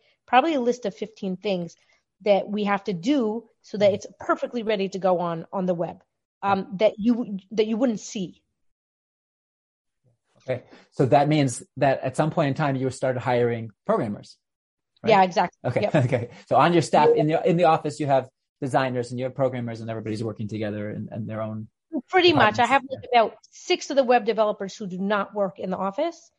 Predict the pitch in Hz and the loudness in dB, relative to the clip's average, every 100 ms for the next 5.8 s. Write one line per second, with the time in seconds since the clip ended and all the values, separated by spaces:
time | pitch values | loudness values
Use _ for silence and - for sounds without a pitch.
0 | _ _ _ _ - 185 185 185 185 185 | _ _ _ _ -2 2 2 2 -2 -4
1 | - _ _ 196 208 202 202 196 185 190 | -8 _ _ -6 -2 0 -2 -2 0 0
2 | 269 320 349 _ _ _ - 196 226 220 | 0 0 -2 _ _ _ -2 0 2 0
3 | 214 208 190 185 - 185 180 190 175 170 | 2 2 2 -2 -8 -6 -4 -4 -6 -6
4 | 170 175 - 190 _ _ _ _ _ 98 | -10 -14 -16 -20 _ _ _ _ _ -20
5 | 98 120 _ _ _ _ - - | -18 -20 _ _ _ _ -20 -20